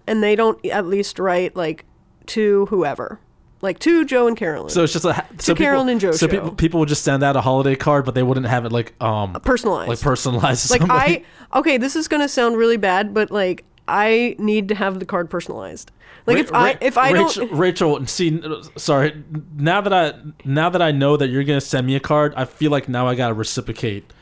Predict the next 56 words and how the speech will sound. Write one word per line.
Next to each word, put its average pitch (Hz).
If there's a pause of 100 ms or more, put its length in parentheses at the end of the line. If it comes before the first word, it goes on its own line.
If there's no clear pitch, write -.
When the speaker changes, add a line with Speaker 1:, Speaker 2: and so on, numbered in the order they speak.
(260)
Speaker 2:
and 113
send 117
you 113
a 110
card 107
as 107
well. 110
So 123 (720)
I'll 160
probably 180
make 156
that 135
happen 147
<laughs> -
somehow. 170 (520)
Speaker 1:
Now 226
we 254
gotta 254
Speaker 2:
That's 262
how 294
Speaker 1:
send 262
Speaker 2:
it 311
Speaker 1:
each 359
other 262
Speaker 2:
works. -
Speaker 1:
cards. 262
Now 240
Speaker 2:
That's 240
Speaker 1:
we 269
gotta 269
Speaker 2:
how -
it 302
Speaker 1:
have 269
Speaker 2:
works. 262
Speaker 1:
Carolyn 262
and 247
Joe 220
show 240
cards. 240 (540)
That's -
how, 233 (420)
no, -
Joe, 208
now 185
we 196
gotta 190
get 180
on 226
that 160
now. - (640)
How 220
about 220
I 208
design 190
a 175
card -